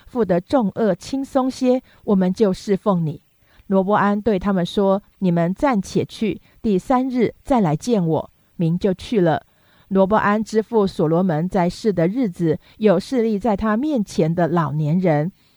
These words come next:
罗波安王和他们商议，说：“你们给我出个什么主意，我好回复这民。”老年人对他说：“现在王若服侍这民如仆人，用好话回答他们，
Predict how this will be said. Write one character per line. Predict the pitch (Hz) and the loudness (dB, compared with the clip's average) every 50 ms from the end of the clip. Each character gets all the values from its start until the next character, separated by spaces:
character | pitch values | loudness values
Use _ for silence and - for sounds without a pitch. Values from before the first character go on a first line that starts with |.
| _ - | _ 0
罗 | 180 180 | 0 0
波 | 170 190 190 | 2 2 0
安 | - - 185 190 185 | 2 2 0 2 2
王 | 175 156 139 147 160 196 _ | 2 2 2 0 -2 -6 _
和 | - 170 160 160 | -2 -2 -2 0
他 | - 190 180 | 0 0 0
们 | 170 165 | 0 -2
商 | - - 196 180 185 185 | 0 2 2 2 2 0
议， | - 202 175 - - _ | -2 -4 -4 -4 -6 _
说 | - - - 214 208 202 196 - - - _ - | -14 0 2 2 4 4 2 0 -4 -12 _ -2
：“你 | 208 202 | 0 2
们 | 285 185 180 190 | 2 2 0 0
给 | 190 202 202 | 0 0 0
我 | 226 220 185 170 | 2 2 2 0
出 | 175 - - 247 247 | 0 -2 -4 -4 -2
个 | - 226 185 185 | 0 0 0 0
什 | - - 160 | 0 -2 -2
么 | 165 175 196 | 0 0 -2
主 | - - 185 151 - | -2 0 -2 -2 0
意， | 190 214 190 180 - _ - | -2 -4 -4 -4 -6 _ -10
我 | - 190 190 214 | -2 0 0 0
好 | 220 - 202 151 127 | 0 0 0 -2 0
回 | - - 175 156 | 0 -2 -2 -2
复 | 165 - 208 190 175 | -2 -2 -2 -4 0
这 | - 233 214 | 2 2 2
民。” | 175 160 147 143 147 165 196 _ _ _ _ _ _ _ - | 2 2 0 0 -2 -4 -6 _ _ _ _ _ _ _ -2
老 | 202 185 180 175 | 0 2 2 2
年 | 175 175 190 202 | 2 2 0 2
人 | 202 190 165 175 | 2 0 0 0
对 | 185 - 202 180 | 0 0 0 0
他 | - 185 190 190 | 0 0 -2 -2
说 | - - 208 202 196 190 202 - _ _ _ _ | 0 0 0 2 2 2 0 -2 _ _ _ _
：“现 | - - 320 285 254 | -6 -2 -2 -2 0
在 | - 269 240 220 196 - - | 0 0 2 2 0 -2 -2
王 | - 180 170 170 190 196 | 0 0 2 2 2 2
若 | 226 214 185 175 | 2 2 2 2
服 | - - 175 175 | 0 -2 -4 -4
侍 | 185 - - 214 196 | -4 -4 -4 -4 -4
这 | - 254 233 | 0 2 2
民 | 202 185 160 151 156 165 | 2 2 0 0 -2 -2
如 | 160 165 160 | -2 -2 -4
仆 | 180 - - 170 185 | -4 -2 -2 -2 -2
人， | 196 202 190 165 156 165 190 _ _ _ _ - | 0 0 2 2 0 0 -4 _ _ _ _ -2
用 | 294 294 254 233 | 2 2 2 2
好 | 214 - 202 151 156 | 0 0 2 2 2
话 | 170 - 233 202 190 | 2 2 2 2 2
回 | 180 - 175 175 | 2 0 -2 0
答 | 180 185 151 165 | 0 0 -2 -2
他 | - - 208 208 | 0 -2 0 0
们， | 202 196 175 - | 2 0 0 -2